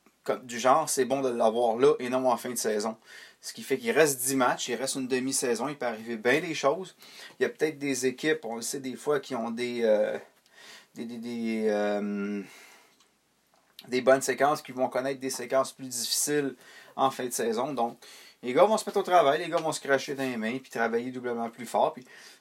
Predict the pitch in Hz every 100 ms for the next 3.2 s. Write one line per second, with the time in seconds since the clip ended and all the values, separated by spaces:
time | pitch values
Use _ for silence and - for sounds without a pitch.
0 | 110 120 117 131 131 127 123 117 139 151
1 | 143 131 135 - 170 - 165 139 - 131
2 | 143 160 151 135 131 131 135 147 139 127
3 | 127 139